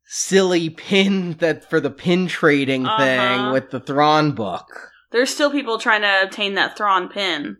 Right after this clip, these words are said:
Speaker 2: and the pins they missed out on. It's insane.
Speaker 1: Yeah, and that's why I made it such a priority, is I wanted the pin,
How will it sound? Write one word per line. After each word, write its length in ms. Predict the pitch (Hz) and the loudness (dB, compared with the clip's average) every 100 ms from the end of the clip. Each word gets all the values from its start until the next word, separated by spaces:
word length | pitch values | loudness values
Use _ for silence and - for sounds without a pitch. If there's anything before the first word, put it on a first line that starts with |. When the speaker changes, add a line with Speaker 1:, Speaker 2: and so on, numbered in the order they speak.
| _ | _
Speaker 2:
and 160 | 190 202 | -6 -4
the 60 | |
pins 300 | 185 196 196 | -2 -4 -4
they 120 | 180 170 | -4 -2
missed 260 | 170 - | -4 -4
out 200 | 175 165 | -4 -2
on. 300 | 131 90 - | -4 -8 -12
It's 180 | - 190 | -10 -10
insane. 540 | 202 190 185 170 143 - - | -10 -10 -10 -10 -12 -16 -4
Speaker 1:
Yeah, 340 | 165 170 208 - | 0 2 0 -2
and 220 | 170 170 | -6 -2
that's 240 | 208 - | -4 -4
why 240 | 185 185 190 | -4 -2 0
I 140 | 190 | 0
made 220 | 175 180 175 | -2 -4 -6
it 140 | 156 | -6
such 200 | 180 151 | -6 -6
a 60 | 151 | -4
priority, 580 | 151 139 190 233 151 | 0 2 2 0 -2
is 100 | 135 139 | -2 0
I 80 | |
wanted 440 | 143 151 160 151 127 | 0 2 0 0 -4
the 60 | |
pin, 680 | 110 - 208 233 180 127 147 | -12 -8 -2 0 0 -2 -6